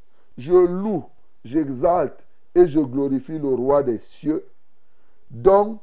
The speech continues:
toutes les œuvres sont vraies et les voies justes, et qui peut abaisser ceux qui marchent avec orgueil. » Voilà les paroles de Nebuchadnezzar. Son fils monte,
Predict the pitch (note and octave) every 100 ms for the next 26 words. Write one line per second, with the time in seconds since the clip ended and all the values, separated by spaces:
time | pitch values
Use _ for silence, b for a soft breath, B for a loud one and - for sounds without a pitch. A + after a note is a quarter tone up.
0 | - C4 C4 G3+ - E3 D#3 A#2 A#2+ F#3+
1 | C#3+ C3+ - C#3+ C#3+ F#2+ A#2 C3 - -
2 | - - - D#3 D3 C#3+ C3 C3 C#3 -
3 | - - - - - F2+ A2 D3+ D3+ G#2+
4 | - D#3 - - - - - - D#3 D3+
5 | D3 F#3 - - - C#3+ B2+ B2+ C3 D3+
6 | D3 D3 C#3 C#3 C3 B2+ B2 - - A2
7 | G#2+ B2 - G2 F2 G#2+ F#2 - - -
8 | - F#3+ G#3+ A3 F3+ D3 C#3 - B2+ B2
9 | C#3+ C#3 - - - - - - - -
10 | C3 B2+ A#2 A2 - A2 G#2+ G#2 G#2+ -
11 | - - - - - - - A3 A3 C4+
12 | A#3+ G3 G3 G3+ G3+ -